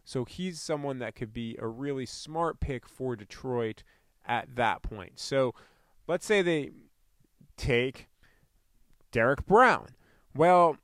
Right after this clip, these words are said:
okay, at that point, if somehow they do that, then maybe Jeff Gladney, the cornerback from T C U, is there. If he's still around,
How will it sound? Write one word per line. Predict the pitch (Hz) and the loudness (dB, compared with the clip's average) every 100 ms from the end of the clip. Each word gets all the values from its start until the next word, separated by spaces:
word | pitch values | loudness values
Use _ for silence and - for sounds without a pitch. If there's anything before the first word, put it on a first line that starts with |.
| - | 4
okay, | 226 185 143 143 143 - | 4 6 2 2 -2 -4
at | 135 | 0
that | 160 208 - | 2 2 2
point, | 170 151 139 | 0 0 -2
if | 123 | -8
somehow | - - 175 202 175 165 | -6 2 4 4 -2 -2
they | 151 135 | -2 -2
do | 127 135 | -2 2
that, | 107 98 120 139 | 4 4 2 0
then | 123 127 123 120 | 0 0 -2 -8
maybe | 123 110 117 139 | -4 -2 0 0
Jeff | 117 135 - | 2 2 2
Gladney, | 120 131 147 135 | 2 2 0 -6
the | 123 | -6
cornerback | 135 131 127 123 | -4 -2 0 -2
from | - 127 | -4 -10
T | 156 147 | -8 -8
C | 151 | -4
U, | 156 240 | 0 2
is | 185 - | 2 -2
there. | - - _ _ _ - | -12 -20 _ _ _ -6
If | 135 | -6
he's | - 214 254 | 0 0 0
still | - 156 139 | -2 0 2
around, | 131 113 85 71 165 | 2 0 -2 -6 -10